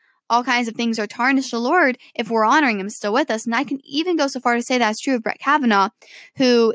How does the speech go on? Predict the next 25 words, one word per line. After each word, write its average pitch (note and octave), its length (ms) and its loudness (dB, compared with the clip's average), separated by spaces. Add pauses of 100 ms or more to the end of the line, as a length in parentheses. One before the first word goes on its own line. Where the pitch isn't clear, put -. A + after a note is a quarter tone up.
(160)
is, A3 640 0 (240)
you G#3+ 100 -4
know, G#3 60 -2
devout B3+ 360 2
in A#3+ 60 -2
his G#3+ 220 -6
faith F#3+ 440 -6 (380)
and A3 340 0
is A#3 140 -4
true C#4+ 260 0
to E4+ 100 4
his G3 200 -2
faith. - 480 -8 (280)
And, G3+ 540 -2
you G#3 240 -4
know, G3 140 0
he's G#3+ 240 -8
very A3 280 2
honest. G3 400 0
He's, A#3+ 140 -10 (160)
like, F#3+ 340 -6 (420)
he's C4 300 -4
an C4+ 60 0
honest C4+ 300 0
person. C#4+ 260 0